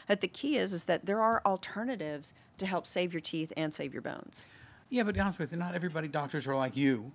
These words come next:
Speaker 2: and like some of your friends that you would refer somebody to. They don't look at this stuff. They're just, they've got, I mean, bless their hearts, they've got so many patients and they've got so many things going on.
Speaker 1: And
Speaker 2: They're trying to make a living.
Speaker 1: And that's why we do these podcasts, is
Speaker 2: Okay.
Speaker 1: to inform people that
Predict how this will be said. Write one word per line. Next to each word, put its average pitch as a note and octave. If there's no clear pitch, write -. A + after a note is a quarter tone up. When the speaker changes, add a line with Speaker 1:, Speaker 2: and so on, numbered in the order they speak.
Speaker 2:
and B2+
like B2
some C3
of A#2+
your A#2
friends E3+
that B2
you C3
would B2+
refer F3
somebody B2
to. A#2+
They F3+
don't F3+
look C#3+
at -
this B2+
stuff. -
They're E3
just, D#3
they've D#3
got, C#3
I D3+
mean, B2+
bless F3
their D#3+
hearts, D#3
they've D3+
got C3+
so F3+
many F#3+
patients C#3
and B2+
they've A#2
got A#2+
so -
many F#3
things D3+
going B2+
on. B2+
Speaker 1:
And F#3
Speaker 2:
They're F#3
trying F3+
to F#3
make F3
a F3
living. C#3+
Speaker 1:
And G3
that's F#3
why F3
we E3+
do D#3
these D3
podcasts, D3
is D3
Speaker 2:
Okay. C#3
Speaker 1:
to E3
inform F3+
people D3
that C#3+